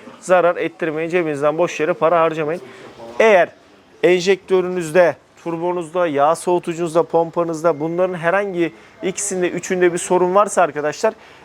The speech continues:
ne yapıyorsunuz? Bu şekilde dolu motor alıyorsunuz. Çünkü bir enjektör bakım yapmaya kalktığınız zaman on beş yirmi liraları buluyor. Bu sefer de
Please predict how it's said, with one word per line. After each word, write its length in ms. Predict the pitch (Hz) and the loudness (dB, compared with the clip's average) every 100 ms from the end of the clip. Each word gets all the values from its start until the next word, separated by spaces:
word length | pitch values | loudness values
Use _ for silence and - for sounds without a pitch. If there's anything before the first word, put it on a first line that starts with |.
| - | 2
ne 80 | 208 | 2
yapıyorsunuz? 600 | 175 175 147 180 214 196 | 4 0 -2 -4 -4 -4
Bu 80 | |
şekilde 380 | 196 180 190 208 | -4 -2 2 2
dolu 200 | 165 185 | 4 2
motor 320 | 165 135 127 | 0 -2 -2
alıyorsunuz. 540 | 117 113 113 147 202 - - - - - | -2 -4 -8 -6 -6 -6 -16 -18 -18 0
Çünkü 400 | 208 202 214 202 - - _ - | 0 4 4 4 0 -20 _ -4
bir 100 | 202 | 2
enjektör 560 | 208 190 196 196 208 180 | 2 2 0 0 -2 -2
bakım 280 | 185 208 202 | -4 -2 0
yapmaya 420 | 175 - 160 160 | -2 -2 -4 0
kalktığınız 380 | 160 151 156 151 | 0 -2 -6 -2
zaman 200 | 180 175 | -2 0
on 220 | 170 170 | -4 -2
beş 260 | 165 - 160 | -2 -4 -4
yirmi 260 | 170 175 | -2 2
liraları 460 | 165 165 160 165 151 | 4 4 4 2 0
buluyor. 260 | 135 196 | 2 2
Bu 40 | 180 | 0
sefer 440 | - 147 156 139 | 0 2 2 0
de 160 | 175 | 0